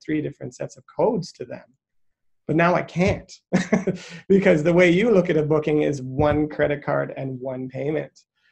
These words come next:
So there's, there's a lot, there's def-, we're pushing it both on the hardware and the software side when it comes to, like, "Okay, guys, you need to think about your A P I in a slightly different way."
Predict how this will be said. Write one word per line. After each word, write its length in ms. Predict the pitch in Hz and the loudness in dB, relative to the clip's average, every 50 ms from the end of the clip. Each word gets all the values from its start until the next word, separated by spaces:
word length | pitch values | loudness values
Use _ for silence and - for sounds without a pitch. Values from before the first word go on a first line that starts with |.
| _ _ _ | _ _ _
So 420 | - - - 151 151 151 - - | -12 -2 0 2 4 2 2 2
there's, 400 | - 160 165 165 156 147 147 - _ _ _ _ | 2 4 4 4 2 0 -6 -14 _ _ _ _
there's 240 | - 143 156 170 156 | 2 4 4 4 4
a 80 | 165 156 | 4 2
lot, 300 | 147 139 131 127 - 143 | 2 2 0 -2 -2 0
there's 340 | 151 147 147 147 143 139 - | 2 2 2 2 0 -2 -2
def-, 300 | - 147 139 139 - _ | 0 0 0 0 -2 _
we're 260 | 139 139 156 160 156 | -4 0 0 0 0
pushing 380 | - - 170 170 - 175 175 175 | -2 -4 -4 -4 -2 -2 0 0
it 180 | 175 165 135 | 0 -2 -4
both 280 | 127 139 135 139 147 143 _ | -8 -6 -6 -6 -6 -8 _
on 220 | 139 143 147 160 | -2 0 0 2
the 80 | 170 175 | 2 0
hardware 600 | 170 175 170 170 175 175 180 196 202 208 196 - 143 | -2 -4 -4 -4 -4 -4 -4 -4 -4 -4 -6 -6 -8
and 180 | 139 139 139 135 | -8 -8 -8 -10
the 60 | 131 | -12
software 480 | - - - - - _ - - 135 | -14 -16 -18 -18 -18 _ -16 -16 -16
side 380 | 131 - _ - 131 131 131 127 131 _ _ _ _ _ _ _ _ _ | -16 -18 _ -16 -14 -14 -14 -16 -18 _ _ _ _ _ _ _ _ _
when 100 | 139 143 | -2 -2
it 160 | 135 131 - | -2 -2 -2
comes 260 | 139 139 143 135 139 - | -4 -2 -2 -4 -4 -6
to, 60 | 131 | -6
like, 300 | 131 131 131 131 131 - | -4 -2 -4 -4 -6 -8
"Okay, 240 | - - - 143 131 | -14 -6 -6 -6 -4
guys, 280 | 135 139 131 131 131 | -2 -4 -6 -4 -4
you 40 | 135 | -6
need 140 | 139 139 131 | -6 -4 -6
to 80 | 135 131 | -8 -8
think 240 | - - 135 131 | -6 -8 -8 -6
about 240 | 139 131 127 127 131 | -6 -8 -8 -8 -8
your 100 | - 127 | -6 -6
A 120 | 127 131 127 | -6 -8 -8
P 160 | 127 _ 131 | -10 _ -12
I 140 | 123 127 123 | -10 -10 -12
in 80 | 127 131 | -12 -14
a 40 | |
slightly 360 | 131 - _ 131 131 - 131 127 | -16 -16 _ -14 -14 -14 -14 -16
different 320 | 127 135 _ _ 135 139 | -18 -18 _ _ -16 -16
way." 260 | 131 123 123 123 131 | -14 -16 -16 -18 -20